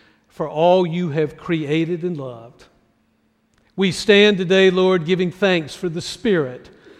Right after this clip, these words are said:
whose light brought new understanding to the living word and the written scripture. We are grateful for the inspiration that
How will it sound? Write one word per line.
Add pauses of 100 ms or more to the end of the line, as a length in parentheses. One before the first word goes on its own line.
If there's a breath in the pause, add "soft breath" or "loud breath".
(160 loud breath)
whose
light
brought
new
understanding
to
the
living
word (460 loud breath)
and
the
written
scripture. (1040)
We
are
grateful
for
the
inspiration
that